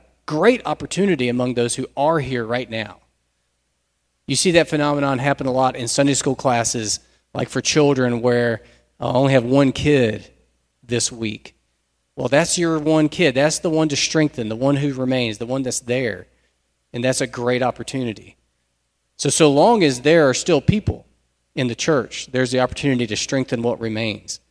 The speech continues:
We have some small churches in our denomination. And we're, some churches in our denomination would look at us like a mega church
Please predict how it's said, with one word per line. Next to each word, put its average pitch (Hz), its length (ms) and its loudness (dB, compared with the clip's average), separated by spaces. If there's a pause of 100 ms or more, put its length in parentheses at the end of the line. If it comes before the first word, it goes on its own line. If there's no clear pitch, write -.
(500)
We 156 80 6
have 175 100 8
some 110 160 -6
small 151 680 4
churches 123 640 -4 (540)
in 120 120 -4
our 117 100 -2
denomination. 107 720 -4 (1200)
And 117 180 -14
we're, 160 420 4
some 202 300 2
churches 160 480 0
in 135 80 0
our 135 140 0
denomination 131 580 0
would 120 80 -4
look 131 180 0
at 123 80 -2
us 123 200 0
like 113 140 -2
a 117 40 -6
mega 113 260 0
church - 600 -12